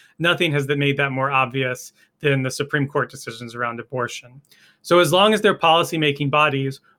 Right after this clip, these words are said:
voters are gonna rationally vote for the candidates who represent the policies that they support and believe in. And all of the sort of, like,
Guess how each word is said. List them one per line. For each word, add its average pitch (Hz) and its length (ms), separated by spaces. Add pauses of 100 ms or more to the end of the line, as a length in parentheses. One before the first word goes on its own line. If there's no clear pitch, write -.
(100)
voters 170 340
are 165 60
gonna 156 200
rationally 143 720
vote 147 420
for 139 240
the 143 80
candidates 131 520
who 135 120
represent 135 480
the 143 80
policies 139 720
that - 160
they 135 140
support 135 460
and 120 120
believe 139 340
in. 120 340 (460)
And 165 120
all 196 160
of 185 80
the 185 80
sort 180 200
of, 165 100
like, 151 360